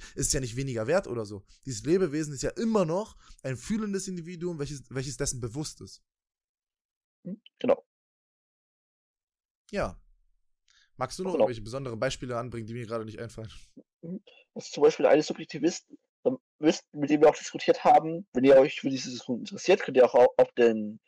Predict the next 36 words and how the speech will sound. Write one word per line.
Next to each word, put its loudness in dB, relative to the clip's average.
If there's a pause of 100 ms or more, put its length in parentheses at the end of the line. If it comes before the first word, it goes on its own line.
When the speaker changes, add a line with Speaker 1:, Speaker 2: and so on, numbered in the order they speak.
(180)
Speaker 2:
Twitch -6
von -4
David 6 (480)
gehen. 4
Da 8
ist 6
es -6
noch 4
hoch. 6
Da 0
war 10
eine -4
dreistündige 2
Diskussion. -6
Der 6
meinte 4
dann 6 (320)
zum 2
Beispiel 6
die -12
transzendentale 6
Reflexionsfähigkeit. 0 (800)
Dann, 4 (220)
es -8
kommt 0
solche -4
Begriffe 0
an, 6 (240)
die 0
man 6
natürlich 0
nicht -8
versteht 2 (380)
oder 8
die 2
manche 10